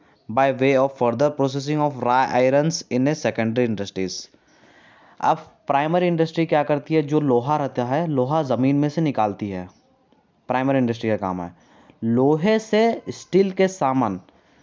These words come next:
स्टील के जो भी सामान बनाना है, वो करती है सेकेंडरी इंडस्ट्री। समझ गए?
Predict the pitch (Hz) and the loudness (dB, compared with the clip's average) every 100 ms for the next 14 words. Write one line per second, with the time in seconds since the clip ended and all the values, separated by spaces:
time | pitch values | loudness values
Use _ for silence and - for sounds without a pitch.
0 | _ - 117 - 180 170 175 147 147 156 | _ -14 -14 0 0 2 2 2 2 0
1 | 135 123 127 120 113 110 160 208 - - | 0 0 0 0 0 -2 -2 -4 -12 -16
2 | - 165 160 135 120 180 190 156 143 117 | -2 0 0 -2 0 -2 0 0 2 0
3 | 107 92 90 - 82 - - - - - | -2 -6 -10 -12 -14 -16 -20 -20 -20 -20
4 | - - - - - 135 135 113 113 196 | -20 -20 -20 -20 -10 -2 -2 0 0 -2